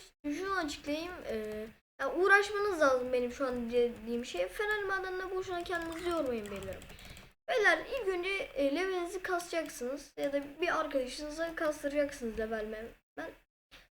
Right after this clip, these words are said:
Sonra be-, beyler bakın. Ben mesela kömürden yetmiş beş dinar alıyorum.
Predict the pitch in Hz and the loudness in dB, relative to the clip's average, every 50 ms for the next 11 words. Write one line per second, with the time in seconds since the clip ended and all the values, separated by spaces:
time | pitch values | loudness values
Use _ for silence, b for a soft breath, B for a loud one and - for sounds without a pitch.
0 | - - 466 453 440 415 330 311 285 269 277 320 359 339 285 240 220 220 226 220 | 2 4 4 6 6 4 4 4 2 2 2 0 2 2 2 2 0 -2 -4 -8
1 | 214 185 - - _ _ _ _ - 320 349 370 370 359 359 381 370 349 349 - | -8 -10 -14 -18 _ _ _ _ -4 -2 0 0 0 0 0 0 -2 -2 -2 -2
2 | - 381 349 311 285 277 294 294 294 285 285 285 - - - - 339 330 320 320 | -2 0 0 0 2 2 2 2 2 0 0 -2 -4 -12 -10 -4 -2 -2 -2 -2
3 | - - 226 214 208 208 202 190 190 - 190 202 | -4 -6 -6 -6 -6 -6 -10 -12 -14 -14 -16 -18